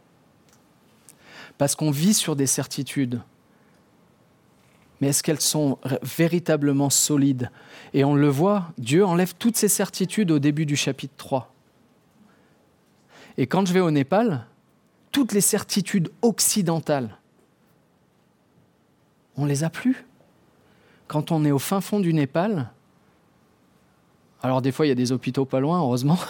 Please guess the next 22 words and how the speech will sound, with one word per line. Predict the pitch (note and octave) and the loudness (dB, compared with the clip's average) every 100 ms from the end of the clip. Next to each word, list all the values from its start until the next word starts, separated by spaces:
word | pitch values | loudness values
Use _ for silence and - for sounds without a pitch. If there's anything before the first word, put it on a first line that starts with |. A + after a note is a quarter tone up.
| - - - - | -4 -2 -2 -2
<laughs> | D#3+ - - - | -4 -4 -8 -4
mais | D3+ D3+ D3 C#3 - _ - | 2 4 4 2 -6 _ -2
qu'on | D3 | 0
n'a | D3 | 0
plus | - | 0
rien | E3 E3+ A3+ | 0 2 2
en | D#3 | 0
fait | - B2+ - - _ - | -2 -6 -8 -16 _ -8
à | B2+ | -6
proximité, | - - - C3+ B2+ D3+ G#3 - _ _ _ _ _ _ _ _ _ _ _ _ _ | -4 -4 0 2 2 2 -2 -4 _ _ _ _ _ _ _ _ _ _ _ _ _
que | - D3 C#3+ C#3+ C#3 A2 - _ _ _ _ _ _ - | -2 2 2 2 0 -2 -8 _ _ _ _ _ _ -6
si | - - F#3 | -2 0 0
t'es | F3+ | 0
malade, | D#3+ D3+ F#3+ - | 2 2 2 0
t'es | D3 | 0
malade | C3+ C#3 G3+ E3 | 2 2 2 0
et | C3 | -2
t'as | - | -2
pas | A#2+ F3 F3+ | 0 2 2
forcément | E3+ D#3+ - D3+ D3+ | 2 -4 -2 -2 0
beaucoup | C#3 C#3 D#3 | 0 -2 0
d'options. | D3 C3+ - F3 | -2 0 -2 0